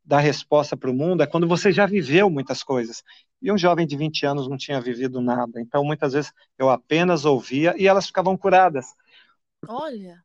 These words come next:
Speaker 1: É, o mundo sofre da, né, a, a doença do século, é, do momento é a depressão, é muitas vezes a falta de comunicação. Essa questão da internet, por exemplo, a tecnologia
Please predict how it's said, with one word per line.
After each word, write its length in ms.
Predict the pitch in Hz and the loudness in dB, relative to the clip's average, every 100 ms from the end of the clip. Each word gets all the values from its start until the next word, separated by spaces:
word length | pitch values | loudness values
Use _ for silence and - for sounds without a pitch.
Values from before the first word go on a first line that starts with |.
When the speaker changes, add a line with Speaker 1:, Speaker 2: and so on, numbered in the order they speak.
| - | 0
Speaker 1:
É, 240 | 170 160 | 2 2
o 80 | 165 | 0
mundo 260 | 170 196 190 | 0 0 -2
sofre 460 | - 180 190 170 | -2 0 0 -2
da, 460 | 151 147 139 139 139 143 | 2 4 4 0 -10 -4
né, 180 | 160 | 0
a, 160 | 143 127 - | 0 0 -4
a 80 | 143 | -2
doença 640 | 147 165 165 180 - 165 147 139 - | 4 4 4 0 0 -2 -4 -10 -14
do 180 | 147 139 | -10 -8
século, 580 | - 180 180 - 131 123 - - - _ - | -2 2 2 0 -10 -10 -14 -20 -20 _ -12
é, 180 | 139 - 165 | -10 -10 -2
do 80 | 151 | 2
momento 480 | 175 156 165 175 160 | 4 2 0 2 4
é 80 | 165 | 4
a 60 | |
depressão, 920 | 147 143 123 117 - 139 151 160 143 | 2 -2 -6 -10 -6 -2 0 0 0
é 360 | 131 123 120 113 _ _ _ _ | -2 -2 -4 -6 _ _ _ _
muitas 400 | 131 143 147 123 | -8 -4 -2 -2
vezes 260 | 123 139 131 | 0 -2 -2
a 80 | 131 | -4
falta 460 | - 143 139 139 | 0 2 2 -4
de 560 | 120 135 135 127 123 - - | -6 -6 -4 -4 -4 -8 -2
comunicação. 800 | 160 151 156 156 - 156 160 160 - - - _ - _ _ _ _ | 0 0 0 -2 -2 0 0 -2 -14 -20 -20 _ -20 _ _ _ _
Essa 200 | 170 226 | -2 0
questão 380 | 226 220 - 226 | 2 0 2 2
da 100 | 208 | 2
internet, 560 | 196 196 160 175 180 - | 2 2 2 2 -2 0
por 120 | 165 | 0
exemplo, 460 | 147 160 190 190 156 | 2 2 0 2 0
a 80 | |
tecnologia 720 | 147 175 170 156 143 120 175 | 0 -2 0 2 0 0 -2